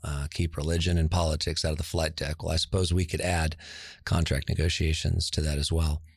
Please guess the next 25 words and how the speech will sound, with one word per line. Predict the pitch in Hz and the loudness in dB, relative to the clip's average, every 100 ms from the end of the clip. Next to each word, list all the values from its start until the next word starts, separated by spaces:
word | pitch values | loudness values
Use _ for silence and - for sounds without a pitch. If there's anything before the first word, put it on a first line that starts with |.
| _ | _
If | 131 123 | -2 0
you | 131 151 | 2 4
are | 131 135 | 4 4
that | 104 - | 2 2
pilot | 98 101 82 - _ _ _ | 2 4 2 0 _ _ _
that | - 87 | 0 4
has | 87 80 | 4 4
read | 104 160 | 4 2
the | 113 - - - | 0 -4 -10 -4
union | 85 80 76 | 0 2 2
education, | 73 - 80 - - 92 - | 0 -2 -2 -2 -4 -6 -6
if | 80 104 | -4 0
you | 135 | 2
are | 113 | 4
an | 85 80 | 4 4
enthusiastic | 76 117 123 82 71 - - | 2 2 2 2 0 -2 -4
yes, | - - - - - _ _ _ _ _ | -4 -4 -4 -4 -6 _ _ _ _ _
then | - 90 85 82 - - - - | 0 2 4 4 2 -4 -10 0
any | 107 | 0
pilot | 123 113 98 | 4 4 4
with | 90 - | 2 2
whom | 87 | 4
you | 85 | 4
interact | 82 80 90 85 - - - _ _ _ _ - | 4 4 2 0 -2 -10 -12 _ _ _ _ -4
that | 82 76 | 0 0